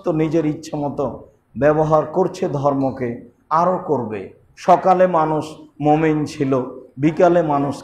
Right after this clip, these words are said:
কাফের হলো। হাদিসগুলি বুখারী মুসলিমের, কিভাবে তা বুঝতে পারছিলাম না, পরিস্থিতি বুঝাচ্ছে যে এইভাবে। সন্ধ্যায় মানুষ মুমিন ছিল, সকালে মানুষ কাফের হলো,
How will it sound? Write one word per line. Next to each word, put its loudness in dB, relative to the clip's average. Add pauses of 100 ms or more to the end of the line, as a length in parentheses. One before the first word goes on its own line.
কাফের 0
হলো। -6 (220)
হাদিসগুলি 4
বুখারী 2
মুসলিমের, -4 (160)
কিভাবে 2
তা 2
বুঝতে -4
পারছিলাম -2
না, -8 (160)
পরিস্থিতি 0
বুঝাচ্ছে -2
যে -2
এইভাবে। -2 (1500)
সন্ধ্যায় 6
মানুষ 2 (760)
মুমিন 4
ছিল, 2 (340)
সকালে 4
মানুষ 0
কাফের 4
হলো, -2